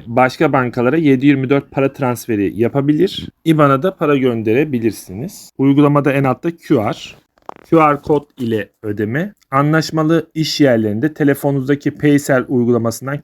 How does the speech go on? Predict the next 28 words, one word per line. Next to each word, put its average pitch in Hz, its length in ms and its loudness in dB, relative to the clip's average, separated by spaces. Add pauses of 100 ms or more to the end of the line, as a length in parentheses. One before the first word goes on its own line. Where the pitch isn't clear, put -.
(140)
Q 156 80 2
R 143 140 6
kod 139 200 -6
okutarak 135 600 -4
temassız 135 480 -4
ödeme 113 300 -2
yapabilirsiniz. 123 960 -4 (240)
Dijital 170 640 2
kod 190 420 -2
ve 180 220 0
oyun 143 280 2
kredisi, 110 580 -4 (140)
Gaming 147 420 4 (140)
Club 139 200 2 (120)
yazan 123 360 0
yere 120 260 0
tıklıyoruz. 107 920 -8
Kodlar 143 600 2
ve 156 180 -2 (180)
pinler, 113 800 -4 (100)
oyun 131 340 4
pini. 110 400 -6 (180)
Oyun 147 280 4
severler 151 720 2 (140)
için 135 420 -6
popüler 135 580 0
platformların 120 880 -2 (140)
Steam, 135 800 0